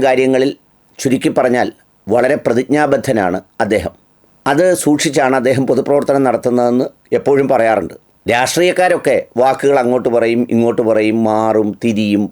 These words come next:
പലതുമൊക്കെ ചെയ്യും. പക്ഷേ ഇദ്ദേഹത്തിനെ പോലുള്ള ആളുകൾ അങ്ങനെ ചെയ്യാറില്ല. അതുകൊണ്ട് തന്നെ അങ്ങനെയുള്ളവരുടെ അഭിപ്രായം വളരെ പ്രസക്തമായതുകൊണ്ട് നമ്മുടെ കെ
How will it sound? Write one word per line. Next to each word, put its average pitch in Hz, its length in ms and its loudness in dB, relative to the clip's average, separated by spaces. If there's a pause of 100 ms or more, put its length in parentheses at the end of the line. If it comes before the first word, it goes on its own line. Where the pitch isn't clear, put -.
പലതുമൊക്കെ 123 480 0
ചെയ്യും. 82 200 -10 (540)
പക്ഷേ 127 260 0 (360)
ഇദ്ദേഹത്തിനെ 147 360 0
പോലുള്ള 151 320 2
ആളുകൾ 107 280 2 (380)
അങ്ങനെ 135 180 0
ചെയ്യാറില്ല. 104 500 0 (400)
അതുകൊണ്ട് 170 360 2
തന്നെ 123 200 0 (640)
അങ്ങനെയുള്ളവരുടെ 160 680 2
അഭിപ്രായം 139 500 0 (240)
വളരെ 139 280 2
പ്രസക്തമായതുകൊണ്ട് 131 920 0 (540)
നമ്മുടെ 120 260 2 (300)
കെ 151 80 2